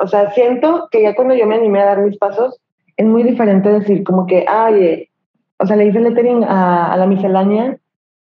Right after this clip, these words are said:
que a lo mejor, ah, oye, estoy colaborando con la Secretaría de Turismo del Estado de Coahuila, o este, o este cliente, cosas así, ¿sabes? Entonces, a lo mejor te digo, no eran cobrados, no eran proyectos de los que yo me siento orgullosa ahorita, pero, pero te van creando un portafolio.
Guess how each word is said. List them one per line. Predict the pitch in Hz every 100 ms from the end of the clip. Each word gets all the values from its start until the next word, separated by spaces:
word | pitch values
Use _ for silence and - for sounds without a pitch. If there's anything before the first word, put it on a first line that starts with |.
| _ -
que | 190
a |
lo | 185
mejor, | 190 185 208 202
ah, | 226 240
oye, | 214
estoy | 202 208
colaborando | 226 233 214 190 196
con | 196 208 190
la | 180
Secretaría | 185 185 180
de | 190
Turismo | 196 196 190
del | 180
Estado | 180 165
de |
Coahuila, | 160 151 202 202 175 175 - - -
o | - 175
este, | 170 170 175 165 165 160
o | 165
este | 170 170 175
cliente, | 190 196 208 190 180 175 180 _ _ -
cosas | 202 208
así, | 202 202 185
¿sabes? | 185 190 190 -
Entonces, | 202 214 233 233 - - -
a | 214
lo | 233
mejor | 226 240
te | 277
digo, | 269 208
no | 220 233
eran | 262 311
cobrados, | 311 262 247 247 254 262
no | 226
eran | 220 233
proyectos | 233 208 208 220
de | 202
los | 196
que | 190
yo | 190
me | 226
siento | 247 240
orgullosa | 240 220 220
ahorita, | 226 214 220 - -
pero, | - 226 226 233 277 - -
pero | 214 196
te | 202
van | 196 202
creando | 226 214 214
un | 208
portafolio. | 190 180 165 - 180 180